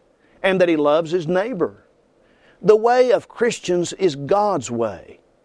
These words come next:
God's plan to bless all of mankind. And that's why Christians are the salt of the earth and the light of the world. They are God's people making a difference for good and right in an evil world. In their lives, they,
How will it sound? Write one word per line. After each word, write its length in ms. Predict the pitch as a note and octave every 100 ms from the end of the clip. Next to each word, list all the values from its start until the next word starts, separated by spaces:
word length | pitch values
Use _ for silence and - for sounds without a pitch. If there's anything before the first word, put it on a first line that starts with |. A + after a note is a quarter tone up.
| D#3+
God's 340 | G3 G#3+ F#3+
plan 520 | - - G3 G3 E3
to 40 | D3
bless 320 | D#3 E3 D#3
all 360 | E3 F#3 F#3+ E3+
of 80 |
mankind. 880 | D3+ D#3+ E3+ E3 F#3+ G#3 B2 F#2 F#2 _ - -
And 180 | F#3 E3+
that's 240 | G3 -
why 220 | F#3+ E3
Christians 560 | - G#3 G3+ - F3+ D#3+
are 180 | D#3 D3
the 140 | C3+ _ -
salt 520 | - G3+ G3+ G3 F3+
of 120 | D3
the 120 | D3+
earth 600 | D#3+ E3 C3 A2 _ _ _ _ _ _ -
and 140 | F3
the 80 | E3
light 320 | E3 F3+ F#3+
of 100 | D#3
the 80 | D3+
world. 600 | C#3 C3+ G#2+ E2+ D#2+ - _ _ _ _
They 160 | A3 A#3
are 120 | G#3+
God's 520 | F3 E3 G#3+ A3+ G3
people 500 | - D#3+ C#3 B2+ G#2 - -
making 360 | G#3 G#3 G3
a 80 | F3
difference 480 | C#3+ F3+ - F3+ E3
for 220 | - F3
good 440 | C#3 A#2 F#3+ E3+ D3+
and 200 | B2+ C3+
right 320 | D3 C#3+ B2+ -
in 140 | D#3+
an 100 | D3+
evil 460 | D#3+ F#3+ G3 D#3+ D3
world. 600 | E3 A3+ - F#2 - - _ _ _ _ _ _ _
In 160 | A#3 A#3+
their 220 | B3 B3
lives, 400 | G#3+ A3 A3 D#3
they, 220 | F3+ F3+